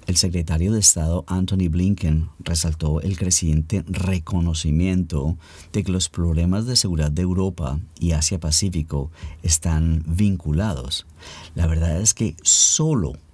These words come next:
los Estados Unidos está vinculando los problemas de seguridad de Europa y Asia-Pacífico,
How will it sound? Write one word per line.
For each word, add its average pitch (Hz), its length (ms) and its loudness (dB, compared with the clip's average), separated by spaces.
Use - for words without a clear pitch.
los 73 220 0
Estados 85 520 0
Unidos 78 500 0
está 82 300 -2
vinculando 92 720 0
los 80 220 -2
problemas 76 480 -2
de 92 80 -2
seguridad 71 500 0
de 80 140 -2
Europa 87 400 -2
y 71 100 -2
Asia-Pacífico, 82 880 -2